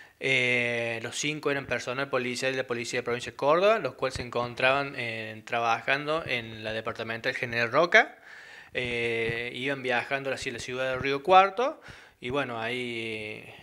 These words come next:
por, puede ser por el clima, y no han visto, ¿no es cierto?, los animales que estaban cruzando sobre la carpeta asfáltica, y los impactaron de lleno. Eh, sufrieron lesiones, eh, tres, eh, de los cinco ocupantes, los que fueron trasladados acá al hospital local,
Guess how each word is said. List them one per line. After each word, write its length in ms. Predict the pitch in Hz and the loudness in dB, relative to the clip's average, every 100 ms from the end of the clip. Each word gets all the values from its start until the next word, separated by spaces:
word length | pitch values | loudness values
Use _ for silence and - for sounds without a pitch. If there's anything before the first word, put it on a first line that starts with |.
| - | -10
por, 180 | 120 120 | -8 -4
puede 140 | 120 | -6
ser 100 | 120 | -4
por 80 | 127 | -8
el 100 | 113 | -6
clima, 560 | 143 156 160 165 139 127 | -2 0 2 4 4 2
y 440 | 120 117 110 107 | 2 -2 -4 -6
no 80 | 117 | -6
han 140 | 120 | -6
visto, 240 | 123 123 120 | -6 -6 -8
¿no 80 | |
es 40 | 110 | -6
cierto?, 180 | 123 123 | -4 -4
los 80 | |
animales 240 | 113 117 123 | -4 -4 -4
que 40 | |
estaban 220 | 113 120 | -2 -6
cruzando 300 | - 113 120 | -6 -8 -8
sobre 180 | 120 117 | -6 -6
la 60 | 110 | -2
carpeta 360 | 117 113 131 | -4 -2 -2
asfáltica, 440 | 123 151 160 170 175 | 0 2 2 2 -2
y 20 | |
los 100 | 135 | -2
impactaron 500 | 113 110 110 123 117 | -4 -4 -2 -6 -6
de 120 | 113 | -4
lleno. 320 | 139 170 254 - - - - - - | 0 0 0 -6 -18 -16 -18 -20 -8
Eh, 600 | 123 120 113 110 110 107 | -4 -2 -2 -2 -4 -6
sufrieron 540 | - 123 135 131 127 117 | -6 -6 -4 -4 -4 -2
lesiones, 680 | 117 - 135 135 131 - | -2 0 -2 0 -4 -6
eh, 460 | - 120 113 110 110 - | -8 -8 -6 -8 -10 -6
tres, 340 | 127 139 - | -2 -2 -2
eh, 240 | 135 117 | -4 -8
de 80 | 110 | -8
los 340 | 110 113 113 - | -10 -10 -12 -10
cinco 280 | 135 127 | -8 -8
ocupantes, 640 | 123 123 123 160 175 208 214 | -6 -4 4 4 4 2 0
los 120 | - | -4
que 120 | 127 | -10
fueron 280 | - 131 123 | -8 -6 -6
trasladados 460 | 123 113 120 123 120 | -6 -4 -2 -2 -2
acá 140 | 123 | -4
al 80 | 117 | -8
hospital 380 | - 117 127 123 | -8 -6 -4 0
local, 500 | 123 123 165 214 | -2 2 4 4